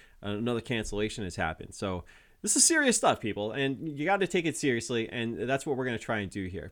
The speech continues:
But getting back to the men's basketball, again, Big Ten shutting down the conference tournament just like every other conference was.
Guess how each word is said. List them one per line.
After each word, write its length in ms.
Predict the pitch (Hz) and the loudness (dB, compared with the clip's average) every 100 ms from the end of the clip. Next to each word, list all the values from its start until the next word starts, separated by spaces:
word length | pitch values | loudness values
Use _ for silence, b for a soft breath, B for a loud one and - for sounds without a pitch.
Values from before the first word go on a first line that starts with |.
| - | 0
But 260 | 120 107 B B B B B B _ | 0 0 B B B B B B _
getting 200 | 156 151 | 6 8
back 220 | 143 135 | 8 6
to 120 | - | 4
the 180 | 120 117 | 2 2
men's 240 | 113 117 - | 2 -2 0
basketball, 680 | 110 107 - 107 107 104 - | 2 2 -2 0 2 0 -2
again, 460 | 107 110 104 101 92 - | -2 0 0 -2 -8 -4
Big 140 | 120 | -4
Ten 360 | - 135 117 117 | 2 2 4 0
shutting 400 | - - 135 123 | -4 2 2 4
down 480 | 110 120 117 113 113 | 2 0 0 -2 -4
the 80 | 117 | -6
conference 400 | 107 113 110 104 | -4 -4 -4 -6
tournament 540 | - 110 107 107 101 - | -4 -2 0 0 -2 -4
just 180 | 117 | -2
like 120 | 120 110 | 0 0
every 240 | 107 107 | 2 2
other 140 | 107 | 2
conference 460 | 104 107 98 110 95 | 0 -6 -6 -6 -4
was. 460 | 107 107 104 101 | 0 2 2 0